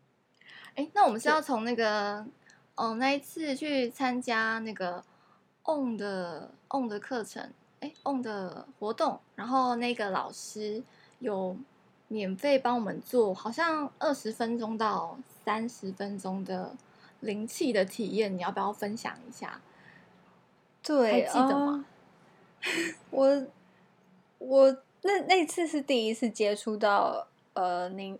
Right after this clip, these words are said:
Speaker 1: 灵气能量治疗，然后印象中老师，就是我们就躺在那个一个床上，然后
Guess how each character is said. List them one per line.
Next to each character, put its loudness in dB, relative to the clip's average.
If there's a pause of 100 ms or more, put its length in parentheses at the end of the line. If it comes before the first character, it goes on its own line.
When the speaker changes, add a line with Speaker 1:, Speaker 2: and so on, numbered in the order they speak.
Speaker 1:
灵 2
气 2
能 -2
量 0
治 -4
疗， -6
然 -8
后 4 (720)
印 0
象 6
中 4 (120)
老 6
师， 0 (720)
就 4
是 12
我 12
们 2
就 8
躺 -2
在 0
那 -6
个 -4 (400)
一 -8
个 0
床 -4
上， 2
然 -6
后 6